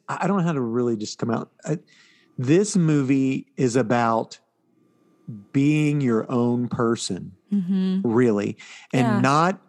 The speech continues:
Speaker 1: not letting stereotypes get in the way of your relationship and meeting people, because
Speaker 2: Mm-hmm.
Speaker 1: every animal on the farm
Speaker 2: Has a job and a role.
Speaker 1: has a job and a role,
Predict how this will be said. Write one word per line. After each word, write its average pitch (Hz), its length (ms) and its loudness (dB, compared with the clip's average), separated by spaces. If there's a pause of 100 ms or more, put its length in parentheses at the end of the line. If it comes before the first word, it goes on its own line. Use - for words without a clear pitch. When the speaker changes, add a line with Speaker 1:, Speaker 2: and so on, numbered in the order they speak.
(360)
Speaker 1:
not 151 380 2
letting 156 720 0
stereotypes 127 1400 0 (1000)
get 147 140 4
in 170 120 4
the 151 100 4
way 131 540 2
of 123 400 2
your 127 100 4
relationship 139 720 0 (100)
and 131 200 0
meeting 143 320 0
people, 151 380 -2 (320)
because 214 420 2
Speaker 2:
Mm-hmm. 226 80 -2 (640)
Speaker 1:
every 214 760 2 (200)
animal 170 480 0
on 151 240 0
the 160 80 0
farm 123 680 -2 (580)
Speaker 2:
Has 208 220 -2
a 190 60 0
job 160 480 -2
and 175 80 -2
a 214 60 -2
role. 156 640 -2 (320)
Speaker 1:
has 117 120 -8
a 113 60 -4
job 117 380 0
and 135 80 2
a 151 40 4
role, 147 540 2